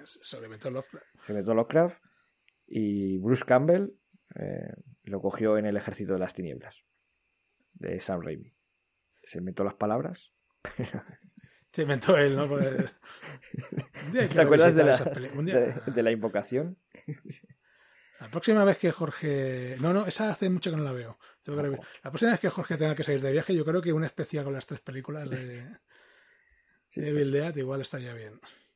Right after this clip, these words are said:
Speaker 2: Vale, y
Speaker 1: Ahí lo dejamos.
Speaker 2: pues Lord Lovecraft le, le explica, eh, incluso hace un truco como de magia, ¿no? De coge
Speaker 1: Sí.
Speaker 2: el libro así,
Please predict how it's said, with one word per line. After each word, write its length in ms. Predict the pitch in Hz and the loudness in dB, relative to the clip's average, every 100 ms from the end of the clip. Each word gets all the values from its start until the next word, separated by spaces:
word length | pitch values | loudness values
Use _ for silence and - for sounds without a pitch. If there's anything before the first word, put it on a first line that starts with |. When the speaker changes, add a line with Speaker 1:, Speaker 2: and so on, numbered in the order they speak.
| _ _ | _ _
Speaker 2:
Vale, 300 | - - _ _ | -16 -16 _ _
y 580 | - 110 107 101 98 - - - _ _ _ - | -10 -8 -6 -6 -6 -10 -20 -20 _ _ _ -12
Speaker 1:
Ahí 120 | 139 | -8
lo 80 | 147 | -8
dejamos. 420 | 139 117 113 - _ _ _ _ _ | -8 -14 -20 -20 _ _ _ _ _
Speaker 2:
pues 260 | 127 - | -10 -4
Lord 220 | 175 170 - - | 2 2 2 -4
Lovecraft 460 | 151 - 147 156 - | -4 2 0 0 -6
le, 180 | 110 95 | -4 -4
le 80 | 95 | -4
explica, 520 | 101 - 110 117 131 - - | -8 -8 -2 0 0 -2 -10
eh, 280 | 90 80 - _ _ | -12 -14 -20 _ _
incluso 460 | - 107 101 113 104 | -16 -16 -10 -8 -8
hace 160 | 101 131 | -6 -6
un 100 | 110 | -2
truco 300 | 120 110 101 | 0 0 -2
como 200 | 101 95 | -2 -4
de 100 | 90 | -2
magia, 340 | 113 147 98 | -4 -4 -6
¿no? 160 | 87 120 | -6 -8
De 440 | 101 90 87 - _ _ _ - | -10 -10 -14 -20 _ _ _ -20
coge 260 | - 101 - | -10 -8 -2
Speaker 1:
Sí. 80 | 185 | 0
Speaker 2:
el 60 | 139 | 2
libro 240 | 101 95 | 0 -2
así, 300 | 87 - 98 | -4 -8 -14